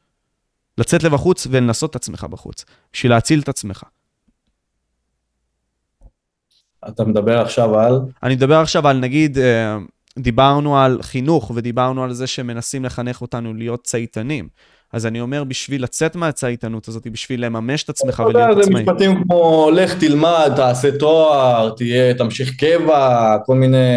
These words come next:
Speaker 2: משפטים כאלה, שבטח, אה, אין ספור אנשים שמעו כל החיים שלהם. אה, גם לי אמרו, "לך תלמד תואר". אני, מבחינתי, ללכת ללמוד תואר, זה היה בזבוז של זמן.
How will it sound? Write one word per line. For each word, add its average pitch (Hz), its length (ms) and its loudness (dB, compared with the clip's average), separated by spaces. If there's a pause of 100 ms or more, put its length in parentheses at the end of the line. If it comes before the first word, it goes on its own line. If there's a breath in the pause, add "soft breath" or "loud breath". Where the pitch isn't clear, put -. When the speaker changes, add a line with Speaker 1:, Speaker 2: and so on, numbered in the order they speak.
(380)
Speaker 2:
משפטים 120 500 -2
כאלה, 107 480 2 (680)
שבטח, 104 880 -2
אה, 107 60 0 (960)
אין 117 140 -2
ספור 120 300 0
אנשים 110 300 0
שמעו 113 600 2
כל 113 140 2
החיים 107 280 -2
שלהם. 90 260 -10 (1000)
אה, 104 1000 4 (200)
גם 277 200 2
לי 392 80 4
אמרו, 220 180 4
"לך 170 140 2
תלמד 143 400 2
תואר". 104 440 0
אני, 135 100 0
מבחינתי, 151 500 0
ללכת 147 340 2
ללמוד 143 300 2
תואר, 156 180 4
זה 131 80 2
היה 143 100 4
בזבוז 135 340 0
של 143 160 -4
זמן. 139 240 0